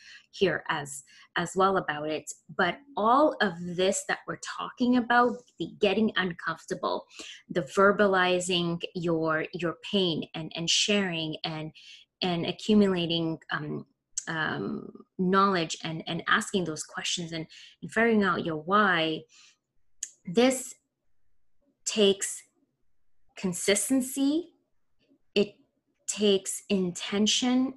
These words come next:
and it takes action. So it's not that you're gonna do it for a couple of days and say, "This is too hard, I can't do it." Of course it's hard.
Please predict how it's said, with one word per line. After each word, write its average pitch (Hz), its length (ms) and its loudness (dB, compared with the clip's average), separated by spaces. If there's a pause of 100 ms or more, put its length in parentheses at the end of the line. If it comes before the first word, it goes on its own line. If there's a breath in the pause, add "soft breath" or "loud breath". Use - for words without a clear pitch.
(120)
and 190 140 0
it - 180 -10
takes - 540 -2 (260)
action. - 560 -4 (340 soft breath)
So 226 220 2
it's 214 240 4
not 254 280 6
that 240 80 4
you're 214 180 6
gonna 202 240 2
do 196 160 4
it 180 120 4
for 170 440 -2 (320)
a - 40 -4
couple 202 300 -2
of 180 140 -2
days 190 260 2
and 175 100 -4
say, 165 140 -4
"This 170 180 -10
is 165 80 -10
too - 120 -12
hard, 160 180 -8
I 156 40 -10
can't - 260 -14
do - 160 -6
it." - 240 -8 (420)
Of - 60 -20
course 427 240 2
it's - 80 -12
hard. - 240 -6